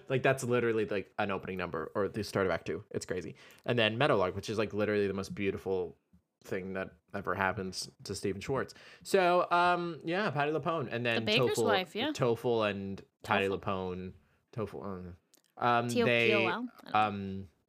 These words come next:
Speaker 1: they didn't, they famously didn't get along. And then,
Speaker 2: Classic.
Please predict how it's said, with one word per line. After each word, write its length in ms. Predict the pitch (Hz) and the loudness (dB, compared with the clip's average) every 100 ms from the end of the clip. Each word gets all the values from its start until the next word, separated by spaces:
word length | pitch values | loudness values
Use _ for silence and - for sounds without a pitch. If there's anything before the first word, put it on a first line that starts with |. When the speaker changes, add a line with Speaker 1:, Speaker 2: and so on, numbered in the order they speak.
| _ _ _ _ _ - - _ | _ _ _ _ _ -18 -18 _
Speaker 1:
they 160 | 113 117 | 0 0
didn't, 260 | 113 117 | 0 0
they 120 | 113 110 | 0 0
famously 420 | 113 104 - 95 | -2 -2 -4 -4
didn't 160 | 95 95 | -2 -4
get 100 | 92 | -2
along. 560 | 92 92 92 90 90 - _ - _ _ | -2 -2 -2 -4 -10 -16 _ -20 _ _
And 160 | 98 98 | -6 -2
then, 340 | 95 95 95 | 0 2 0
Speaker 2:
Classic. 320 | 95 92 90 | -2 -4 -6